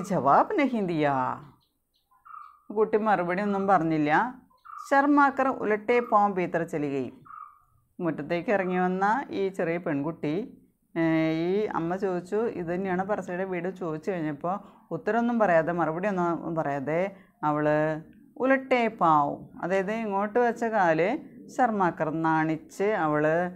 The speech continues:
ഏ, തിരിച്ച് വീടിൻ്റെ ഉള്ളിലേക്ക് കയറി പോവാണ്. ഉൾട്ടെ പാവ് ഭീത്തർ, ശരി, ഉൾട്ടെ പാവ് എന്ന് പറഞ്ഞാൽ തിരിച്ച് വീടിൻ്റെ ഉള്ളിലേക്ക് തന്നെ കയറിപ്പോയി. കുച്ച് ദേർ ബാദ് ഏക് ബുജുർഗിനെ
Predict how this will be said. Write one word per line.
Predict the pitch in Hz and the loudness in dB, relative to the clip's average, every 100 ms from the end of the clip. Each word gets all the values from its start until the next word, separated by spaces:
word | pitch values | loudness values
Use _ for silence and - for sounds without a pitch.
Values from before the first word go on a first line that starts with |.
| - - | -14 -16
ഏ, | - 156 151 147 147 147 147 147 | -4 0 2 0 0 0 -2 -2
തിരിച്ച് | 185 185 185 - - 370 403 370 170 | -2 0 -4 -10 -6 -4 -4 -10 -6
വീടിൻ്റെ | 165 147 151 | -4 -2 -2
ഉള്ളിലേക്ക് | 143 135 131 131 143 | -2 -2 -4 -6 -6
കയറി | 135 123 | -4 -4
പോവാണ്. | 120 120 104 - - - - _ _ _ _ | -8 -12 -14 -14 -16 -20 -20 _ _ _ _
ഉൾട്ടെ | - 254 262 269 | 0 2 2 0
പാവ് | 262 262 165 160 151 | 0 2 4 4 2
ഭീത്തർ, | 147 143 165 - - - - | -4 -2 2 0 -2 -20 -12
ശരി, | 139 127 | -8 -6
ഉൾട്ടെ | 156 143 170 | -6 -4 -2
പാവ് | 165 160 | 0 0
എന്ന് | 160 | 0
പറഞ്ഞാൽ | 214 202 | -4 -4
തിരിച്ച് | 160 165 233 | -6 -4 -4
വീടിൻ്റെ | 233 175 185 | 0 0 0
ഉള്ളിലേക്ക് | 160 147 143 156 | -2 -2 -4 -4
തന്നെ | 151 233 - - | -4 -4 -6 -6
കയറിപ്പോയി. | 135 120 - - - - - - - - - - - - | -6 -6 -10 -16 -18 -20 -20 -20 -20 -20 -20 -20 -16 -2
കുച്ച് | 359 302 320 | 0 0 2
ദേർ | 214 214 | 6 6
ബാദ് | 185 196 180 | 8 6 6
ഏക് | 190 - | 0 0
ബുജുർഗിനെ | 180 170 165 233 220 170 151 143 180 | -2 0 0 0 2 2 2 2 0